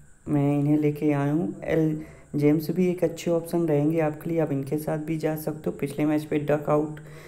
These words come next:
पे हुए थे लेकिन यहाँ पे दो run out करने का option इन्हें मिल गया था, ठीक है। के horn एक अच्छे option रहेंगे,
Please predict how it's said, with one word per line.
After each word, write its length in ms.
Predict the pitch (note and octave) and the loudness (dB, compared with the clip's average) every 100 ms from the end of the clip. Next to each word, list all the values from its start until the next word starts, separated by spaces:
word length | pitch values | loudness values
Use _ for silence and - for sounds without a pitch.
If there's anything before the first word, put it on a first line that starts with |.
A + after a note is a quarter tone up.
| - - | -10 2
पे 100 | D#3 | 2
हुए 280 | D3+ D#3 D3+ | 4 2 2
थे 180 | E3 | 0
लेकिन 280 | D3+ D3+ D#3 | 0 0 2
यहाँ 200 | D3 C3+ E3+ | 2 0 -2
पे 100 | E3+ | 0
दो 200 | D#3 D3+ | 2 2
run 260 | C#3+ C3+ | 2 0
out 200 | C3+ C#3 | 0 -2
करने 320 | C#3 C#3 C3+ C#3 | -2 -4 -4 -4
का 180 | E3+ | -2
option 400 | E3 D3+ - E3+ E3 | -2 -2 -4 -2 0
इन्हें 180 | D3 F3 | 0 0
मिल 260 | D#3+ C3+ | 0 -2
गया 300 | C3 C3 C3 C3 | 0 0 0 -2
था, 80 | |
ठीक 240 | C3+ F#3 F#3+ | -2 -2 0
है। 140 | G3 - - - - - | -2 -4 -14 -18 -16 2
के 160 | F#3 F3+ | 4 4
horn 400 | E3 E3 E3+ F3+ | 2 2 2 0
एक 320 | F#3 D#3 D3 | 0 -4 -2
अच्छे 260 | D3 - F3 | -4 -2 -2
option 380 | D#3+ - E3+ D3+ | -2 -2 0 2
रहेंगे, 360 | C#3+ D#3+ F#3 | 2 2 -2